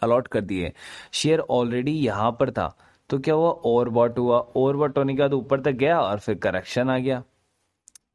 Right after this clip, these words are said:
ठीक है। ये देखिए आप ग्रीन कैंडल जो है वो लास्ट की कैंडल, उसके बाद एक बड़ी रेड कैंडल है, उसके बाद एक और छोटी रेड कैंडल है,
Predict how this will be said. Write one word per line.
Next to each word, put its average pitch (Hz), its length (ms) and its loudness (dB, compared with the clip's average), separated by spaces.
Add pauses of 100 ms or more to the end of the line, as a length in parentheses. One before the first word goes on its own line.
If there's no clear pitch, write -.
(140)
ठीक 147 160 -2
है। 107 260 -2
ये 123 140 0
देखिए 113 260 -2
आप 98 140 -2
ग्रीन 120 320 -2
कैंडल 131 380 0
जो 131 160 0
है 127 100 2
वो 139 140 -2
लास्ट 110 380 -2
की 131 100 -2
कैंडल, 120 300 -2
उसके 123 200 -4
बाद 131 80 0
एक 110 180 -4
बड़ी 117 240 0
रेड 120 220 0
कैंडल 117 420 0
है, 135 100 2
उसके 131 240 -2
बाद 123 140 0
एक 110 160 -4
और 113 80 0
छोटी 113 400 -2
रेड 98 280 -2
कैंडल 85 460 -4
है, 82 120 -10